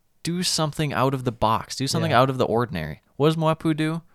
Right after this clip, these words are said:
Speaker 1: He just goes for it. Guess what? He dinks it right over Allison's head.
Speaker 2: Yeah. It was kind
Speaker 1: Gets
Speaker 2: of a,
Speaker 1: him.
Speaker 2: it was kind of a shoss. But,
Speaker 1: Yeah.
Speaker 2: but not really, but kind of.
Speaker 1: It was a shoss, but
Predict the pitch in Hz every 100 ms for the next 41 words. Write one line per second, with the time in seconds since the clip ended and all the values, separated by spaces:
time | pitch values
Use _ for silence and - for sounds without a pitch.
0 | _ _ - 180 170 175 160 156 - 104
1 | 104 139 - 107 73 _ _ _ _ _
2 | _ _ _ _ _ 165 165 170 160 113
3 | - _ 127 135 156 170 95 143 143 135
4 | 135 143 - 135 143 147 110 98 _ _
5 | 147 135 123 110 - _ _ _ _ -
6 | - - 127 - 165 180 151 - _ _
7 | - - 220 214 185 - - 151 175 185
8 | - - - _ _ _ 113 117 101 92
9 | - _ _ 143 127 135 131 135 175 147
10 | 131 - 135 151 165 - _ _ _ 120
11 | 143 143 135 - - 160 185 - - 113